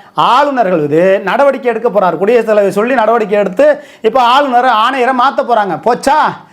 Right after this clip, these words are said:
வடை போச்சுங்கிற கதையா தான் இருக்கு. ஆகையினால தமிழ்நாட்டுல நடக்கக்கூடிய ஊழல் முறைகேடுகளை தட்டி கேட்கக்கூடிய வலிமையும் வல்லமையும் படைத்த ஒரு ஆளுங்கட்சியாக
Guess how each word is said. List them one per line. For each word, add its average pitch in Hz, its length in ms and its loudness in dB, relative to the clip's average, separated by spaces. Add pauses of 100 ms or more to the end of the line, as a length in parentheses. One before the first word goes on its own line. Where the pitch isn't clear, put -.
(120)
வடை 226 220 0
போச்சுங்கிற 254 400 -2
கதையா 240 280 0
தான் 240 160 0
இருக்கு. 170 180 -4 (120)
ஆகையினால 254 360 -2
தமிழ்நாட்டுல 277 560 -2
நடக்கக்கூடிய 226 600 -2 (220)
ஊழல் 277 420 0
முறைகேடுகளை 240 600 2
தட்டி 226 300 -2
கேட்கக்கூடிய 247 560 -2
வலிமையும் 247 500 0
வல்லமையும் 277 440 -2
படைத்த 240 440 0 (180)
ஒரு 220 180 2
ஆளுங்கட்சியாக 240 1080 0